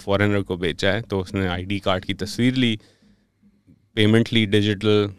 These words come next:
उसका सिग्नल अंदर नहीं आ रहा था दुकान में, तो वो अपना मशीन लेके, पीओएस मशीन लेके बाहर गया, टैप किया, चली मशीन,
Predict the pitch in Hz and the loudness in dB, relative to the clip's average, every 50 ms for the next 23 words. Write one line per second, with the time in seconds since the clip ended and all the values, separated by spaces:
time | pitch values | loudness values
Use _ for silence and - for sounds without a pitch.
0 | - - 107 - - 113 101 - 139 110 117 127 131 131 123 120 117 120 120 120 | -6 -4 -4 0 2 0 2 2 2 4 4 4 4 4 4 4 4 4 4 4
1 | 117 113 110 107 107 104 - 110 101 101 101 - 104 104 104 101 104 104 104 101 | 4 6 6 4 4 2 2 0 0 0 0 2 2 2 2 2 2 0 0 0
2 | 101 104 101 98 - 113 110 104 104 104 - - 120 110 110 110 107 104 98 - | 2 2 2 2 2 0 0 2 0 0 0 0 0 2 2 2 2 0 2 0
3 | 104 101 - 110 104 101 101 104 101 - - 107 104 - - 101 101 104 98 104 | -2 0 0 0 2 4 4 4 2 0 -4 -6 -6 -4 -2 0 0 2 2 0
4 | 101 92 92 98 104 107 110 107 107 107 107 101 98 101 - _ _ _ _ _ | -2 2 2 4 4 4 4 2 2 4 4 4 2 0 -4 _ _ _ _ _
5 | _ _ _ - 110 110 113 110 - - 110 104 101 98 95 92 95 - _ - | _ _ _ 2 4 4 4 0 -2 0 2 2 4 4 2 0 -2 -6 _ -20
6 | - - _ - 107 107 110 110 107 101 92 - - 101 98 98 98 95 92 | -20 -8 _ 0 2 4 4 4 2 0 -2 -2 -4 -2 -2 -2 -2 -4 -6